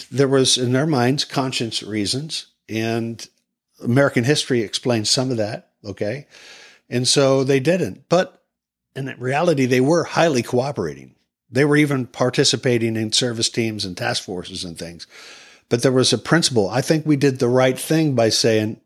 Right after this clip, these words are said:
"Okay, this is not a big deal. We'll get through it." And then at some point, I think Mike Tolliver wrote a page and a half version of the cooperation agreement. He emailed me a copy. I met with Atlanta leaders of eight ministries,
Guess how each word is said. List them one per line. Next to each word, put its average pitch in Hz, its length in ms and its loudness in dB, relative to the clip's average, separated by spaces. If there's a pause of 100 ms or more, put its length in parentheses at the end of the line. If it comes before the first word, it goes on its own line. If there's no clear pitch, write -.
"Okay, 139 460 -2
this 156 100 -4
is 156 40 -2
not 151 200 0
a 127 40 -8
big 120 240 -4
deal. 110 380 -6 (340)
We'll 170 100 -4
get 175 200 -2
through 95 220 -2
it." - 180 -6 (1000)
And 113 160 -2
then 147 260 4
at 127 140 0
some 180 260 2
point, 131 460 2 (120)
I 113 60 -10
think 123 200 -4
Mike 123 220 -2
Tolliver 127 420 2
wrote 110 280 2
a 98 100 0
page 117 300 0
and 110 100 0
a 107 40 0
half 113 520 -2 (320)
version 110 520 2
of 95 80 -4
the 95 80 -2
cooperation 95 640 -4
agreement. 87 460 -10 (1400)
He 131 340 2
emailed 156 300 4
me 147 120 4
a 156 80 0
copy. 117 640 0
I 120 120 2
met 131 260 2
with 127 220 2
Atlanta 123 460 0
leaders 101 440 -2
of 98 320 -4 (360)
eight 120 220 2
ministries, 110 840 -4